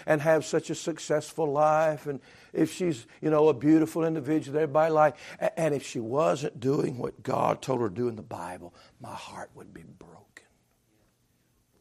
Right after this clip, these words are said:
Let me ask you a question. Are your children walking in truth? If not, that's, that's a prayer need, isn't it?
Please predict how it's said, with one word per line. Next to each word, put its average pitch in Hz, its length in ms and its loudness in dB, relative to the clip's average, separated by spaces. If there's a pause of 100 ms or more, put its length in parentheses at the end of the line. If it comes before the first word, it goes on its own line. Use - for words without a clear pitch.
(3250)
Let 113 80 -10
me 113 80 -6
ask 104 220 -14
you - 80 -18
a - 40 -20
question. - 340 -16 (540)
Are - 120 -8
your 95 140 -12
children 117 400 -6
walking 120 360 -8
in 127 100 -12
truth? 151 400 -12 (1800)
If 117 160 -8
not, 180 300 0
that's, 127 240 -4
that's - 240 -6
a - 20 -16
prayer 196 320 -6
need, 110 200 -8
isn't 139 160 -10
it? 220 120 -14